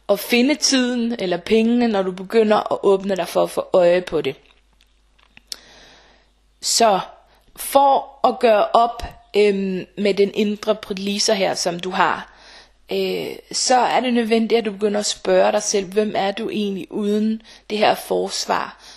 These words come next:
som din indre pleaser jo også er? Hvad er det for nogle værdier, du har med, og hvad vil du egentlig med dit liv?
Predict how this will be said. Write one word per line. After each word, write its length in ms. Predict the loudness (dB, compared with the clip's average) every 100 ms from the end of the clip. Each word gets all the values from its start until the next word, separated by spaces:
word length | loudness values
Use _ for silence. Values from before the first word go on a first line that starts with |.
| -12
som 420 | -4 2 2 0
din 180 | -6 -6
indre 300 | -6 -6 -8
pleaser 440 | -8 -10 -6 -4
jo 120 | -2 -4
også 300 | -6 -8 -8
er? 120 | -12 -16 -20 -20 -10 2
Hvad 100 | 2
er 120 | 2
det 120 | -2
for 120 | -4
nogle 200 | -4 -2
værdier, 480 | -4 -4 -8 -4 -4
du 200 | -4 -6
har 140 | -4
med, 260 | -4 -2 -2
og 100 | -2
hvad 200 | 0 -2 0
vil 140 | -4
du 140 | -4 -8
egentlig 300 | -8 -8 -8
med 120 | -8
dit 200 | -10 -10
liv? 220 | -8